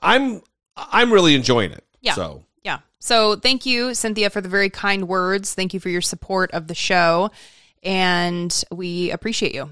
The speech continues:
Speaker 2: Thank you for sending a question. Jesse, I think you have a question. We're gonna alternate, maybe. Is that what we're gonna do?
Speaker 1: I do. In fact,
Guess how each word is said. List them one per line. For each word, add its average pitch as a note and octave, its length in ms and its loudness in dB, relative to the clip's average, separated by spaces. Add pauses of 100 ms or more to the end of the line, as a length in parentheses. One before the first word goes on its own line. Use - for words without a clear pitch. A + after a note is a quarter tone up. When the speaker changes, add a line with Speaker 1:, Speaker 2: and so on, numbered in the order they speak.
Speaker 2:
Thank E3+ 160 -8
you F3 60 -10
for E3+ 460 -4
sending E3+ 520 -6
a - 60 -10
question. D#3+ 420 -4
Jesse, G3+ 280 2
I G#3 60 2
think A3+ 260 -2
you A#3 180 -2
have F3+ 600 2 (540)
a F3 60 -8
question. G3+ 460 -2
We're G3 80 -2
gonna G3 160 0
alternate, F3+ 580 -2
maybe. D3 420 -8
Is F3+ 120 -6
that F3 160 -2
what B3+ 120 -4
we're F3+ 80 -4
gonna F3+ 200 -6
do? F#3+ 240 -4
Speaker 1:
I F#3 100 4
do. F#3+ 640 6
In D3+ 120 2
fact, E3+ 280 2